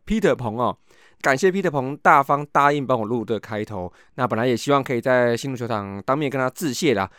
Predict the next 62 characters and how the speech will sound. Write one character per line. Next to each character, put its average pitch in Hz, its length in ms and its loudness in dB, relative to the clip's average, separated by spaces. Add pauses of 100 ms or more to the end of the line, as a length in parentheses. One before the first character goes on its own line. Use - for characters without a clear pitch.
(120)
那 139 180 2
结 139 80 -2
果 131 100 2
问 131 140 4
他 139 100 -2
坐 151 220 0
哪， 87 400 -6
那 113 100 -6
他 117 140 -4
说 120 100 -4
他 123 80 -2
的 117 80 -2
座 143 200 0
位 117 240 4
已 - 20 -4
经 135 300 -4
哦 98 200 0
锁 120 320 0
定 180 220 0
好 127 160 2
了 101 120 2
哦， 95 140 2 (200)
那 139 100 -4
原 131 100 2
来 123 80 0
是 143 140 -6
八 175 260 6
场 120 240 0
套 131 160 0
票 123 160 2
给 107 120 -6
他 113 160 0
买 110 280 0
下 117 220 2
去 113 180 -4
哦， 98 300 -2
那 104 140 -8
不 156 160 -2
啰 131 180 4
嗦 127 140 -2
哦。 110 240 -2 (300)
那 160 180 6
不 160 80 0
过 165 100 2
见 170 80 2
到 160 80 4
本 135 180 2
人 110 160 -2
之 135 180 -6
后， 127 120 0
真 175 100 -4
的 156 220 2
是 151 200 -4
有 123 120 6
一 139 60 2
股 143 100 -2
猛 113 380 0
将 165 160 2
的 123 80 2
气 185 280 -2
质 98 260 -8
哦， 110 220 -4